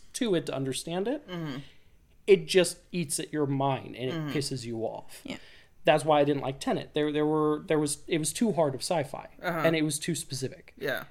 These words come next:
Speaker 1: And with Rick and Morty, they go very soft sci-fi. So
Speaker 2: Mm-hmm.
Speaker 1: even though they abide by their rules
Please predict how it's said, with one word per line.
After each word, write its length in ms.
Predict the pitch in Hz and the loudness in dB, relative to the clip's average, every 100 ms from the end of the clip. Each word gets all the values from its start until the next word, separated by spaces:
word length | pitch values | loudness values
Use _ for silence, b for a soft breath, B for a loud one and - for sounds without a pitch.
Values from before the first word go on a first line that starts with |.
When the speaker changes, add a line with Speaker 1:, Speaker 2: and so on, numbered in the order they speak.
| - - | -4 4
Speaker 1:
And 640 | 175 170 170 170 156 - - - - | 6 6 4 0 -2 -6 -10 -20 -2
with 140 | 175 160 | 0 4
Rick 200 | 170 165 | 4 4
and 100 | 170 | 2
Morty, 460 | 226 185 156 151 - - 151 151 147 | 2 2 0 -4 -10 -14 -12 -10 6
they 200 | 180 180 | 8 10
go 180 | 170 170 | 8 6
very 300 | 147 165 151 | 6 4 4
soft 300 | - 143 160 | 4 2 2
sci-fi. 480 | - 143 - - - | 0 -2 -4 -10 -10
So 360 | - 180 156 151 | -2 2 4 4
Speaker 2:
Mm-hmm. 60 | 143 | 2
Speaker 1:
even 280 | 196 190 180 | 2 4 4
though 420 | 180 170 160 151 - - | 4 4 2 -2 -12 -4
they 220 | 147 170 | 2 4
abide 320 | 160 175 202 185 | 6 6 4 6
by 160 | 170 | 4
their 120 | 160 151 | 4 4
rules 440 | 170 170 143 | 4 2 2